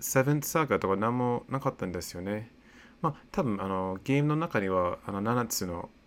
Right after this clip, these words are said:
キャラクターがいるし、あの、七つの、えっと、アークのものを探してるんだけど、それは別に、えっと、七つ目の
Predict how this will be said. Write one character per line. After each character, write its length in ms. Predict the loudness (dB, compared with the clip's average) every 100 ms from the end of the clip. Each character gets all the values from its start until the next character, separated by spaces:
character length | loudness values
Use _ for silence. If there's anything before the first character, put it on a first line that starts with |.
| -20 -20 -20 -20 -20 -6
キ 80 | 0
ャ 80 |
ラ 60 | 0
ク 40 |
タ 100 | 2 2 2
ー 60 | -2
が 300 | -2 -2 -2 -6 -20 -6
い 100 | -2
る 120 | 0
し、 440 | 0 2 2 2 -2 -14 -20 -20 -16
あ 100 | -6
の、 100 | -2
七 240 | 0 0 0
つ 180 | 0 -2
の、 320 | 0 -2 -4
え 60 | -8
っ 20 |
と、 240 | -8 -8 0
ア 180 | 4 4
ー 40 |
ク 380 | 4 0 0 0 -10 -20 -20 -20 -18 -12 -4
の 100 | 0
も 140 | 2
の 140 | 2
を 20 | 0
探 260 | 0 0
し 20 | 2
て 120 | 0
る 120 | 0
ん 20 |
だ 120 | -4
け 120 | -4 0
ど、 280 | 2 0 -2
そ 100 | -6
れ 80 | -2
は 60 | 0
別 280 | 0 0 -2
に、 280 | -2 -2 -6 -14 -20 -20 -20 -20 -14 -6
え 60 |
っ 60 | -6 -2
と、 560 | 0 2 2 2 0 -4 -10 -12 -2
七 240 | 2 2
つ 160 | 2 2
目 160 | 4
の 240 | 4 2